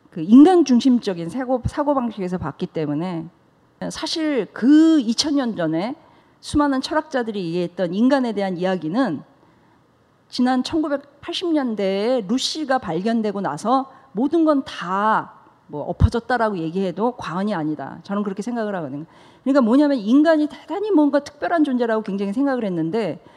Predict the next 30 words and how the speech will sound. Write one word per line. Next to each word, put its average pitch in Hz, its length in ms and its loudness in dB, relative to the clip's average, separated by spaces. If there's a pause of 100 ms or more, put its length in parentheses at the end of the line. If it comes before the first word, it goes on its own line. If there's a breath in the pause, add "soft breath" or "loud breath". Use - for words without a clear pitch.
(120)
천구백팔십 339 600 -4
년대 269 220 2
루시, 196 500 -6
루시가 220 280 -4
오스트랄로피테쿠스인데 202 1300 -2 (680 soft breath)
보통 339 340 2
이제 269 500 0
인간은 294 440 6
대체적으로 240 580 -2
인간의 220 400 -2
특징이라고 330 540 -4
생각하면 233 400 -4
이제 175 80 -4
두개골, 180 560 -2 (240 soft breath)
등에서 208 360 -2
두뇌가 214 340 -4
크다라고 440 520 -4
생각을 233 320 -2
했는데 160 540 -4 (500 soft breath)
루시는 294 400 4
이제 233 140 2
삼백오십만 247 760 2
년 180 200 0
전에 175 360 -2 (800 soft breath)
두개골의 226 1080 2
사이즈는 262 480 -2
거의 202 460 2
침팬지 349 420 -2
원숭이하고 196 640 0
비슷하고 170 760 -4